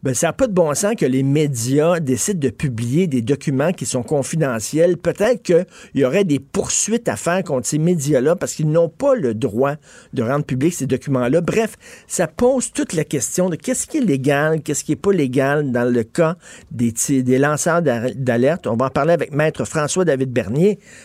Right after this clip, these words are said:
avocat en analyse judiciaire, puis qui anime ici l'émission Avocat à la barre le samedi, le dimanche à onze heures.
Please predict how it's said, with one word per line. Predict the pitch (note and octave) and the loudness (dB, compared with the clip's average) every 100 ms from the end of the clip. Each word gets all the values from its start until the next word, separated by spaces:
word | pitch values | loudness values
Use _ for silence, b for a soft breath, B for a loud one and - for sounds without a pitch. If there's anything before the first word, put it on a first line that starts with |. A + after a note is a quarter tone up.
| B - | B -4
avocat | C3 B2+ E3 | 0 0 0
en | D#3 | 0
analyse | A#2 A2 A2 | 0 0 -2
judiciaire, | A2 - D#3+ E3 E3 | -4 -2 0 2 0
puis | D#3+ A2+ - | -2 -6 -2
qui | A#2 | -2
anime | B2 C3+ - | 0 -2 -2
ici | C3+ - - D#3+ C3+ | -4 -4 -2 0 2
l'émission | A2 G#2+ A2 - C#3+ C3 - | 2 2 0 0 -2 -2 -2
Avocat | D3 C3+ B2 C3+ | -4 0 0 -2
à | C3 | -2
la | A#2+ A2 | -2 0
barre | B2 B2+ | 0 0
le | A2 | -2
samedi, | - A2 A2+ | -2 -4 -2
le | B2 | -2
dimanche | A2+ A#2+ C3 C3 | -2 -2 -2 -4
à | A2+ D#3 | -4 0
onze | D#3+ C#3+ B2+ | 2 2 0
heures. | C3 D#3 E3 D3 | 0 2 2 -2